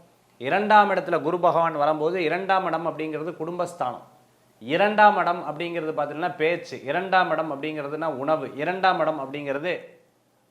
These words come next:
பண இருப்பு, இதெல்லாம் இரண்டாம் இடத்தை குறிக்கக்கூடியது. இரண்டாம் இடத்துல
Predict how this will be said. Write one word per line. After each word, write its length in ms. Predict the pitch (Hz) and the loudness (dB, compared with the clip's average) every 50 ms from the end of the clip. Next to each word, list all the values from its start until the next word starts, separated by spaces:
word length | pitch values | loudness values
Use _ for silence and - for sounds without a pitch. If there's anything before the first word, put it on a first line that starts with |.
| _ _ _ _ | _ _ _ _
பண 300 | _ 151 156 185 220 226 | _ -2 -2 0 0 -2
இருப்பு, 520 | 208 160 151 175 180 208 - - 156 147 135 - - - _ _ _ _ _ | -4 -2 -2 -2 -2 -2 -4 -6 -10 -12 -12 -14 -18 -20 _ _ _ _ _
இதெல்லாம் 600 | - 139 156 165 175 196 208 208 180 123 - - - - _ _ _ _ _ _ _ _ _ _ _ _ _ _ _ _ _ _ _ _ _ _ | -10 -8 -6 -6 -2 -2 0 0 -2 -2 -6 -12 -18 -20 _ _ _ _ _ _ _ _ _ _ _ _ _ _ _ _ _ _ _ _ _ _
இரண்டாம் 540 | - 143 160 190 202 208 202 214 208 202 180 | -6 -4 -4 -4 -2 2 4 4 4 4 4
இடத்தை 320 | 165 156 156 - 180 160 - | 0 -6 -6 -6 -10 -10 -10
குறிக்கக்கூடியது. 560 | 147 143 135 135 139 - 117 107 101 92 85 | -12 -12 -12 -12 -14 -14 -14 -16 -16 -16 -12
இரண்டாம் 560 | 98 135 165 196 220 226 220 233 226 226 220 202 | -8 -6 -4 -4 -4 -2 2 2 2 4 2 0
இடத்துல 420 | 185 175 160 - 165 175 196 | -4 -6 -6 -4 -2 -2 -2